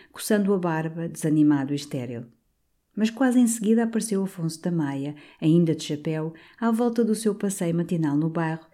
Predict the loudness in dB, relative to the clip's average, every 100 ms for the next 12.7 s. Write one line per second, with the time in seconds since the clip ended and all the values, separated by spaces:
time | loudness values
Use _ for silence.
0 | _ _ -4 2 4 4 0 -2 0 0
1 | 2 2 0 -2 -2 -4 -4 -4 -6 -6
2 | -8 -8 -8 -8 -12 _ -20 -8 -6 -2
3 | 2 4 4 2 0 2 -2 0 -2 0
4 | 0 0 0 -2 -2 -2 0 -4 -6 -10
5 | -10 -8 -8 -8 -12 _ _ _ _ _
6 | _ _ -4 2 4 4 2 -2 -8 -20
7 | -20 -8 0 2 4 2 2 0 0 0
8 | 0 -2 -2 -2 -6 -10 -14 -16 _ _
9 | _ _ _ _ -16 4 6 8 6 4
10 | 0 -2 0 4 6 6 6 4 2 0
11 | 2 0 -4 0 2 4 2 0 0 2
12 | 2 2 6 6 6 4 2